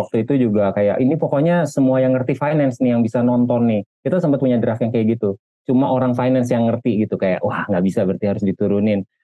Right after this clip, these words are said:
Nah, eh, dan kita nggak berani juga karena we go commercial. We, we want this film to be, eh, commercial success gitu. Jadi ada satu poin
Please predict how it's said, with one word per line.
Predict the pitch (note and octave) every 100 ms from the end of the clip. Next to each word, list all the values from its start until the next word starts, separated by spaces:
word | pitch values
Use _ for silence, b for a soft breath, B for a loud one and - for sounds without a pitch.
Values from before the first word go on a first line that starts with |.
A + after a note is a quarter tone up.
| _ _ -
Nah, | A2 G#2
eh, | - - A2 G#2+
dan | A2
kita | A#2+ C3 F3
nggak | B2+
berani | B2 C3
juga | F3 C#3
karena | C3+ F3 - -
we | C#3 D3+ C#3
go | D3
commercial. | B2+ B2+ B2+ D#3 C3 A#2+
We, | A#2+ B2+ C3+ B2+ B2+
we |
want | C3+ C3
this | A2+ A#2
film | B2 B2+ B2+ B2
to |
be, | G#2+ G#2+ G2+ G2
eh, | G2 F#2+ F#2
commercial | A2 A2+ A2 G#2+
success | A#2+ - A2+ - G2+
gitu. | F#2+ F#2
Jadi | F2 F2 F#2 D3 - _ _ _ G#2
ada | G2+
satu | G2 F#2+ G2+ -
poin | G#2 G2+ C3 D3+ D#3+